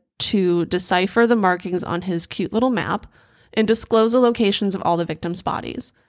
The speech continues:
He confirmed the theory that the police had about the way he abducted women, you know,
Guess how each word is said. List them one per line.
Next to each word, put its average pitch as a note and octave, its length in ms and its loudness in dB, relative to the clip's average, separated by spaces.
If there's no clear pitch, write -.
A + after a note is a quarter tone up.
He A#3 140 -2
confirmed A3+ 540 4
the D4+ 40 2
theory F#3+ 420 4
that F#3 140 0
the F#3+ 80 -2
police F3+ 360 -2
had D#3+ 320 0
about E3 500 0
the F#3+ 120 2
way F3+ 180 2
he F3 160 -2
abducted E3+ 540 -2
women, D#3 440 -4
you F3+ 120 -6
know, D3+ 260 -4